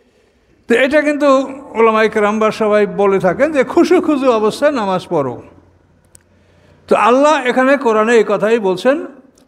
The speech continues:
যেহেতু অন্তরের ভয়টা এক নাম্বার, এই জন্য এইটা আল্লাহ উল্লেখ করেছেন, দ্বিতীয়টা উল্লেখ করেননি,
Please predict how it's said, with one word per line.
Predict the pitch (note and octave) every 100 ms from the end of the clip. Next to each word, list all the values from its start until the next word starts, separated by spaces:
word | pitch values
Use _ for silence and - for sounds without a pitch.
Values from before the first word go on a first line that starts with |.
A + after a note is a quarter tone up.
| _ _ -
যেহেতু | F3+ F#3+ G#3
অন্তরের | G3 F3+ F#3+ A3 A3 B3 A#3+
ভয়টা | F3 F#3 F#3 G3+
এক | G3 E3+ E3+
নাম্বার, | F3+ G3 A3+ D4 D4+ - - - _ _ _
এই | F#3 G3+ G#3+
জন্য | A#3+ B3 A#3
এইটা | G3 G3 G3+
আল্লাহ | F#3+ G#3
উল্লেখ | F#3 F3+ F3
করেছেন, | - D#3+ A3+ D#4+ E4
দ্বিতীয়টা | F#3+ G3 G3+ F#3+ F#3
উল্লেখ | E3+ E3 D#3+
করেননি, | D#3+ C#3+ C3+ B2+ A#2